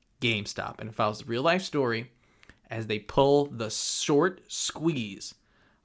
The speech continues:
on a stock like GameStop as people begin to buy into the stock and watch as the GameStop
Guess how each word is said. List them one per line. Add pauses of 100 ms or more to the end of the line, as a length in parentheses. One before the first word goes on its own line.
on
a
stock
like
GameStop
as
people
begin
to
buy
into
the
stock (360)
and
watch
as
the
GameStop